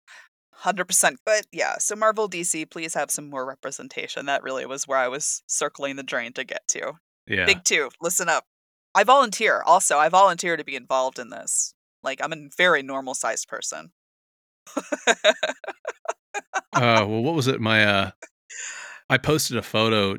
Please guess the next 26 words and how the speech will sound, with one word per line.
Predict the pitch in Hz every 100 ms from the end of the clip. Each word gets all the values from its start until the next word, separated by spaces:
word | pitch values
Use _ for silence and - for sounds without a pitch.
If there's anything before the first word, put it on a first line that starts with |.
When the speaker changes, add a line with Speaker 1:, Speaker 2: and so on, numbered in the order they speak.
| -
Speaker 2:
today | - 95 98 90 87
of, | 92 101 92 87 95 _
I | 101
got, | 101 98 98 -
uh, | 95 92 87 - _ _ _ _ _ -
for | - 110
a |
future | 101 117 107
episode, | 92 - 104 92
I | 101 95
have, | 95 92 90 -
I | 101
picked | 92 110 104
up | 98 95
the | 107
entire | 98 - 98 95
run | 92 92 90
of | - 101
the | 98
nineteen | 95 101 104
eighty | 101 98
series | 95 101 92 90
of | 82
Debbie | 92 92
Does | 92 87
Dallas | - 92 90 87 - -